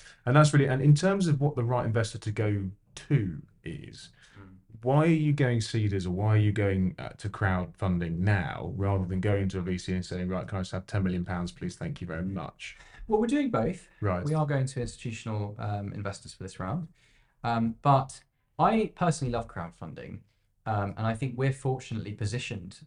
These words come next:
Speaker 2: as, um, you know, a, a relatively popular consumer brand, growing consumer brand,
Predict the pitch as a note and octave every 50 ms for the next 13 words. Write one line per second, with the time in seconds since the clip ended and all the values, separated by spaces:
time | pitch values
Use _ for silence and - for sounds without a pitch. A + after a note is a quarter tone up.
0 | _ _ _ G#2+ G#2 G2+ G2 G2 G2 G2 F#2+ - - _ _ G#2 G2 G2 G2 G2
1 | F#2+ F#2+ G2 F#2+ - - _ _ _ _ _ B2 A2+ G#2+ G2+ G2+ G2 - A#2+ A#2
2 | - _ B2+ A#2+ A#2 B2 C#3 D3 E3 D#3 D#3+ - B2 B2 A#2+ A2 - B2 - -
3 | - A2+ A2 A2 - A2 G#2+ - - C3+ B2+ A#2 A#2 A2+ A2+ A2 G2 G2 G2+ F#2+
4 | G2+ A#2+ A#2+ A#2+ B2 A#2+ A2+ A2 G#2+ G2+ - G#2 G2 F#2+ F#2 F#2 F#2 F#2 F#2 F#2+
5 | G2 G2